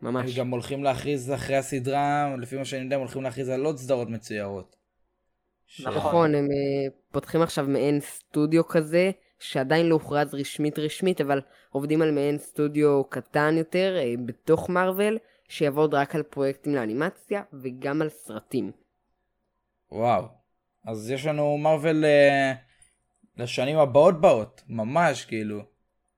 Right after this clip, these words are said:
Speaker 1: כן, וגם כבר הוכרזה עונה שנייה ל-What If, אז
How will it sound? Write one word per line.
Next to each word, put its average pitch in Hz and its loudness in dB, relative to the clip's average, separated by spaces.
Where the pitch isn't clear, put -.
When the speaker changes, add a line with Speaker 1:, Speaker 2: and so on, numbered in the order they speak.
Speaker 1:
כן, 135 -2
וגם 135 -2
כבר 143 0
הוכרזה 147 2
עונה 131 0
שנייה 127 -4
ל-What 123 -6
If, 123 -6
אז 110 -14